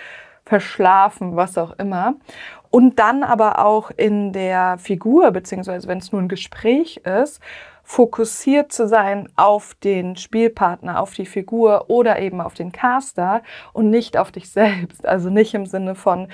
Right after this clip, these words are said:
ja, wirklich jetzt gut, sondern im Sinne von, hey, wer ist das? Mit wem spreche ich da? Was kann ich dem Spannendes erzählen und was kann ich Spannendes erfahren?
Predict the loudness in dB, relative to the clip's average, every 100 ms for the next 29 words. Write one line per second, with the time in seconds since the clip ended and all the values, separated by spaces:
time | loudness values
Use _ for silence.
0 | -18 -16 -6 -4 2 2 2 -2 -4 -4
1 | -6 -8 -6 -6 -10 -20 -2 0 2 0
2 | -6 -8 -8 -10 -8 -10 -8 -8 -6 -6
3 | -6 -6 -8 -8 -8 -6 -2 0 2 2
4 | 0 -12 -12 -8 -8 -8 -4 -4 -4 -8
5 | -16 -18 -2 -2 -2 -4 -4 -4 -8 -4
6 | 0 0 -2 -6 -8 -6 -4 -2 -2 -2
7 | -4 -4 -8 -8 -4 -4 -2 -6 -10 -14
8 | -12 -10 -10 -10 -14